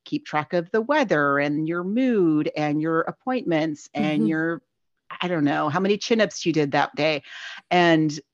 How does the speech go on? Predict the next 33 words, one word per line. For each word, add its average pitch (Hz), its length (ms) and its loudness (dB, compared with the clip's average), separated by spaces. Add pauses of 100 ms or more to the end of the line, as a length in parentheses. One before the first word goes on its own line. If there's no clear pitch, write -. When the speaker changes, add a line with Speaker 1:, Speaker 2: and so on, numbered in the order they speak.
(140)
Speaker 1:
and, 202 280 4
and, 170 240 4
and, 160 300 2
and, 156 480 0 (300)
Speaker 2:
Mm-hmm. 180 140 -4
Speaker 1:
um, 143 360 4
and 220 180 4
also 185 340 4
record 226 420 2
keep 160 400 -2
and 202 220 -2
also 190 300 -6
memory 233 400 2
keep. - 400 -4
<laughs> - 80 -18
You 277 200 4
know, 285 60 2 (100)
and 269 140 2
so, 208 120 -2
Speaker 2:
Yes. 196 420 -4
Speaker 1:
and 202 140 0
so 208 220 2
sometimes, 220 880 -2 (220)
but 277 160 4
you 277 140 8
know 285 100 6
what? 311 220 4
Some 294 140 -2
people 403 220 2
are 381 60 0
just 370 200 -4
like 254 220 -4
that. 139 340 -6